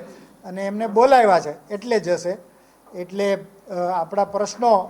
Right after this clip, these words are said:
એમની પાસે સમક્ષ મૂકવા માટે આ એક સંવાદની પ્રક્રિયા છે. ઈ આપ સર્વે એની નોંધ લેજો. બાકી કોઈ પણ પ્રકારની ગુજરાતના રાજપૂત સમાજને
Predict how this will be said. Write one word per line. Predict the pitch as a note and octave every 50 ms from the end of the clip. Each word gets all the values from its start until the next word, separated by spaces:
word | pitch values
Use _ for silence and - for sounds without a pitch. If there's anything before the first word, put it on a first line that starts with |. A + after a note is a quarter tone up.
| - -
એમની | G3 F#3 G3 G3
પાસે | F#3 F#3+ F#3+ G3 F3+ F#3+ F#3+ F3
સમક્ષ | D3+ - F#3+ G3 F#3 E3 - -
મૂકવા | D#3+ E3 F#3 - A3 G#3+ G3+
માટે | F#3 F3+ F3+ - - E3+ D#3 - - - - _ - -
આ |
એક | F#3+ G3 F#3+ -
સંવાદની | - - F#3+ G#3 A3 A#3+ B3 B3+ A#3+ A3+ A#3+ A3 A3
પ્રક્રિયા | G#3 - G3+ G3 G3 - G#3+ G3 F#3 E3+ D#3+ D3
છે. | C#3+ - D3 B2+ G#2 - - - - - - _ _ _ _ _ _ _ _ - F#3+
ઈ | G3 G#3 G#3
આપ | G3+ G3 G3 G3 G3 - -
સર્વે | - G3 G3+ G3+ G3+ F#3+ E3+ F3 - - - -
એની | F3+ F#3 F#3
નોંધ | F3 F3 F#3 G3 G3 F#3+ F#3+
લેજો. | F#3+ G3 G#3 G#3 F3+ F3 E3 E3+ E3+ - - - - - - - - - - -
બાકી | F3 F3+ F3+ G#3+ G#3 G3+ F3+ - - -
કોઈ | G#3 G#3
પણ | G#3+ G#3+ B3 B3
પ્રકારની | G#3+ - G#3+ A3 G#3+ - A3 A3 A3 G#3 G#3+ A3+ A3+ A3+ A3+ A3+ - - - _ _ _ _ _ - - _ -
ગુજરાતના | D#3+ D#3+ F3 F#3+ A3+ A#3+ B3 - A#3+ B3+
રાજપૂત | A#3+ A#3 A#3 A#3 A#3 A#3+ B3 A3+
સમાજને | - G#3 A3+ A3 A3+ A3+ A3 F#3+ G3 A3+ A3+ A3+ A3+ A3+ A3+ - -